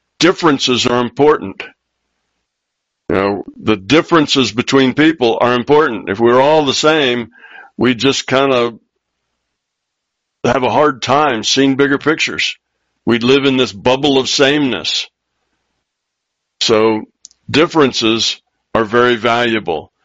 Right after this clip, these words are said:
So the system would need to make some I U O Cs, but make them differently.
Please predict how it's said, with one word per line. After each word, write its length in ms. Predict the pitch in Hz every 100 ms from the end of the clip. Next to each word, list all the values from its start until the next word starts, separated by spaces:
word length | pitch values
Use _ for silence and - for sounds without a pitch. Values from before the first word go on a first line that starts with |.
| _
So 140 | - 127
the 100 | 127
system 440 | - 196 - 147
would 120 | 135
need 280 | 135 175 175
to 60 | 156
make 420 | 151 143 147 - _ _ _ _ _ _ _
some 340 | - 135 123 127 _
I 120 | - 139
U 240 | 143 135
O 80 | 120
Cs, 480 | - 190 185 135 117
but 180 | 127
make 240 | 147 156 160
them 260 | 170 165
differently. 720 | 147 240 233 160 104 107 82